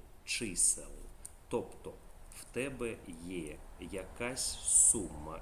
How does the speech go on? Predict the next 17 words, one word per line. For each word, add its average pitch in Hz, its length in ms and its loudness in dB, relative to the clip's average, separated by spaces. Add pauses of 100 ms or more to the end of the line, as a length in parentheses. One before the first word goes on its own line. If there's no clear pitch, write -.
яка 101 520 -4
підноситься 101 840 0
до 95 180 -4
квадрата. 98 720 -4 (680)
Сума 127 540 8
яких 123 420 0 (100)
чисел? - 500 -2 (580)
Мінус 101 1040 0 (100)
чотири 87 680 -4
цілих 80 400 -4 (140)
одна 76 360 -10 (100)
десята 104 840 -4
та - 200 -8
дві 76 400 -8
цілих 90 460 -2 (240)
вісім 78 520 -6
десятих. - 400 -6